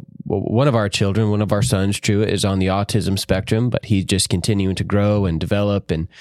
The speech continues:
and do so well, uh, just with his mom's help and the Lord's grace. So we're, we're so thankful for all of our children, including him. And they've started school, doing great with that. And one of the blessings of homeschooling is we can take our summer vacation in the fall.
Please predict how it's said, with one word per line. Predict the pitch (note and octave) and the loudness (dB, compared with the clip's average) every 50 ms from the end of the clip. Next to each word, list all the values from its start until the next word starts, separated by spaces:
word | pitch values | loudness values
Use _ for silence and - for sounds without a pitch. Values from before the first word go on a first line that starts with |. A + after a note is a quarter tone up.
| - - - - _ | -20 -20 -20 -6 _
and | - G2 | 0 0
do | F2+ G2+ G2 | 2 2 0
so | - - A2+ G#2 | 2 2 2 2
well, | G#2 G2 G2+ G2+ G2+ G#2 G#2 G#2 G2+ G2+ G#2+ - - - | 2 2 2 2 2 0 0 0 0 0 -2 -4 -4 -4
uh, | - E2+ D2 D#2 D2+ C#2+ C#2+ - - - - - _ _ _ - _ _ - - - | -4 -2 -2 -2 -2 -2 -4 -4 -6 -10 -14 -16 _ _ _ -20 _ _ -16 -8 -4
just | - F2 - - - | -4 -2 -2 -2 0
with | F#2+ F#2 F2+ - | -2 -2 0 0
his | F#2+ E2+ D#2+ | -2 -2 0
mom's | F#2 A2 A2 A2+ A2 - - | 0 0 2 2 0 2 2
help | A#2 A#2 A#2 A#2+ A#2+ A2+ - - | 2 2 4 2 0 0 0 -2
and | F#2+ E2 D#2+ - - - - - - _ - | -2 -2 -4 -6 -10 -18 -20 -20 -12 _ -2
the | F#2 | 0
Lord's | G2 A2 A2+ A2 F#2+ G2 | 0 2 2 0 -2 -2
grace. | - G#2 G#2+ G2+ G2 G2 G2 - | -2 0 0 0 0 0 0 -2
So | - - G#2 F#2 | -2 0 0 0
we're, | E2+ F2+ G2 F#2+ F2 | 0 0 0 -2 -2
we're | - - F#2+ | -2 -2 -4
so | F#2 - A2+ G#2 G2 | -2 0 0 0 0
thankful | - G#2 F#2+ E2+ - G#2 F2 | 0 -2 -2 -2 -2 -4 -4
for | - - F#2+ F#2 | -2 -2 -2 0
all | F#2 F2 | -2 -2
of | E2 | -2
our | F2+ E2+ F2 | -2 -4 -4
children, | - - G2 F2+ E2+ F2 F2 F2 - - | -2 -2 -2 -2 -2 -2 -2 -2 -2 -4
including | F2 E2 E2 - - G2+ F#2 D#2+ E2 E2 | -4 -6 -6 -4 -4 -4 -2 -2 -4 -4
him. | - - G#2+ A#2 C#3+ F3+ G#3 G3+ - - - - - - - _ | -2 -2 0 0 0 -2 -2 -4 -8 -16 -20 -20 -20 -20 -20 _
And | - - G2+ G2 G2+ G2+ G2 F#2+ E2 | -4 -4 -2 0 0 0 -2 0 0
they've | F#2+ F#2+ F#2 | 0 0 0
started | - - A#2+ A#2 B2 A#2 - | 0 0 0 0 0 -2 -2
school, | - - C#3+ D3+ D#3+ D#3+ D#3+ D#3 | 0 0 2 2 2 0 0 -2
doing | C3+ A2 G#2+ G#2+ G#2+ G#2 | -2 0 0 0 0 0
great | A2+ A2 A2+ | 0 0 0
with | A2+ A2 - | 0 0 0
that. | - A#2 B2 C3 C3+ C3 A#2+ - - _ | 0 0 0 0 -2 -2 -4 -6 -6 _
And | - G2 F#2 F#2+ F#2+ F#2 E2+ | -4 -2 0 0 0 0 0
one | F2 G#2+ A#2 | 0 0 0
of | A#2+ F#2 | 2 0
the | G#2+ | 0
blessings | F#2 A2+ A#2 A#2+ B2 - C3 A#2+ A#2+ A#2 G#2 | 0 2 0 0 0 0 0 0 0 0 0
of | A#2+ A2 - | -2 -2 0
homeschooling | B2+ B2 A#2+ B2 A#2 - - A#2+ A#2+ B2 C3 C3+ C3+ A#2+ G2 | 0 0 0 0 -2 0 0 0 2 2 2 2 2 2 0
is | F#2 E2+ | 0 0
we | F#2+ G#2+ A#2+ | 0 0 0
can | - - A#2 G2 | 0 0 -2 -2
take | - - A#2+ A2+ A2+ - - | -2 -2 -2 -2 -2 -2 -4
our | F#2 G#2 A2 G#2+ G#2 | -2 0 0 0 -2
summer | - - - A2+ A2+ A2+ G#2+ | -2 -2 0 0 0 0 0
vacation | F#2+ A2 G#2+ G2+ - - A2+ G2+ B2 - - D3+ C#3+ D3 C#3 - | 0 0 0 0 0 0 0 0 2 2 2 2 2 2 0 2
in | - A2 A2+ A2+ | 2 2 2 2
the | A2 G2+ | 2 0
fall. | - - G#2 F#2+ F#2+ A2 C#3+ F3+ F#3 - | 2 0 2 2 2 2 0 0 -2 -4